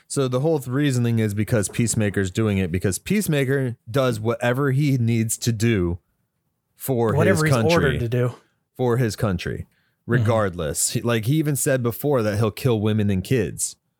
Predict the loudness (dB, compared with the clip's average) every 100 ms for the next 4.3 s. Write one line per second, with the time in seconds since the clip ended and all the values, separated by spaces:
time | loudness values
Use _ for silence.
0 | _ _ _ _ _ -4 -2 0 0 0
1 | 0 0 -2 -2 -2 0 -2 0 -2 0
2 | 0 2 0 0 -2 0 0 0 0 0
3 | 0 0 0 2 0 -2 -2 0 2 2
4 | 0 -4